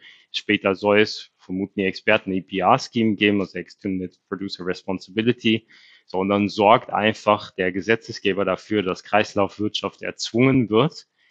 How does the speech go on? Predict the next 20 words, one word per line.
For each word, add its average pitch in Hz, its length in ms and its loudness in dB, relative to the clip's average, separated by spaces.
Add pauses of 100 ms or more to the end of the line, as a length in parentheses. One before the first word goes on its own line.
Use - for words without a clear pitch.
(300)
und 104 220 0
im 101 140 0
Übrigen 110 320 2
die 98 100 0
Rechnung 104 460 0
dahin 101 440 2
geht, 104 240 -2
wo 98 120 -2
sie 95 160 0
hingehört, 113 500 4
nämlich 104 240 -2
zum 101 160 -4
Inverkehrbringer. 95 1040 -2
So 101 180 -8
funktionieren 95 540 -6
diese 92 240 -6
Systeme 101 480 -2
in 92 80 -4
der 85 160 -6
Regel, 95 340 -4